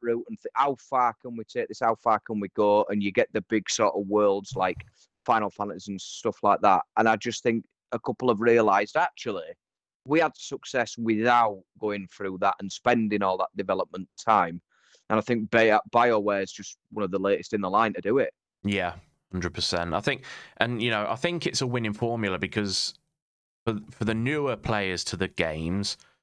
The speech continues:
Speaker 2: they, you know, it's, it's going back to a roots that they've never really played. Whereas for those of us that have played these titles from their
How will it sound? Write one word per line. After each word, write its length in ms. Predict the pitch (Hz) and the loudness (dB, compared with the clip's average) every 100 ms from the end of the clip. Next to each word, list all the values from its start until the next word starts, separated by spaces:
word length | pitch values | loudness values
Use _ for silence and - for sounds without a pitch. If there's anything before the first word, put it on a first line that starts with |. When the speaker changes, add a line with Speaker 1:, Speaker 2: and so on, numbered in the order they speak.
| _ _ - | _ _ -2
Speaker 2:
they, 200 | 107 104 | -2 -2
you 360 | 104 101 101 | -4 -4 -2
know, 140 | 104 98 | -2 -2
it's, 180 | 95 87 | -2 -4
it's 200 | 104 107 | -4 -2
going 260 | 117 104 | -2 -2
back 180 | 92 - | -2 -4
to 100 | - | -2
a 40 | 107 | -2
roots 260 | 98 90 | -2 -4
that 100 | - | -2
they've 180 | 104 101 | -2 -2
never 220 | 101 95 | -4 -2
really 240 | 95 95 90 | -2 -2 -4
played. 420 | 110 98 87 82 | -4 -4 -4 -4
Whereas 300 | 92 92 87 | -2 -2 -4
for 100 | - | -2
those 240 | 107 113 | -2 -2
of 100 | 104 | -4
us 160 | 98 - | -4 -2
that 80 | - | -6
have 80 | - | -4
played 340 | 110 107 101 | -2 -2 -4
these 220 | 101 92 | -4 -2
titles 440 | - 95 90 82 - | -2 -2 -2 -4 -4
from 220 | 98 90 | -4 -2
their 340 | 90 85 85 | 0 -2 -4